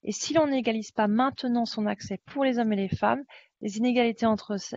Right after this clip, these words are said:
entre les sexes risquent d'être renforcées et aggravées dans le futur.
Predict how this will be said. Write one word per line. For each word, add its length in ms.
entre 280
les 140
sexes 300
risquent 300
d'être 260
renforcées 680
et 80
aggravées 500
dans 120
le 100
futur. 420